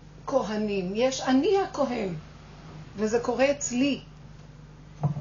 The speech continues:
לקחת את הכל ולהגיד, אין עולם, יש רק אדם הראשון וזה אני. לקחת את כל המציאות של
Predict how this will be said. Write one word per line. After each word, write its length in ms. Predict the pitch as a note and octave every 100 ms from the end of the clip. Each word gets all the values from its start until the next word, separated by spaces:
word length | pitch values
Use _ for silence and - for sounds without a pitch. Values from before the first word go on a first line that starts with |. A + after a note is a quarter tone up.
| - -
לקחת 560 | G#3+ - E4+ F4 - F#4+
את 140 | -
הכל 240 | C#4 C#4 C4+
ולהגיד, 360 | C4+ A#3 B3+ A3+ -
אין 200 | E4 F4+
עולם, 420 | F#4+ B3 A3 F#3 G3+
יש 220 | A#3+ A#3+
רק 180 | C4+ C#4
אדם 280 | A3+ A#3+ A3+
הראשון 420 | A3 - B3 B3
וזה 300 | A3+ F3+ G#3
אני. 240 | F#3+ B3 F#3 - - - - - - - - - - - -
לקחת 500 | G#3+ - F4 F4+ F#4+
את 140 | D4 - -
כל 300 | D4+ D#4+ F4
המציאות 600 | G4 D4+ - D#4 D4+ C4+
של 140 | C4+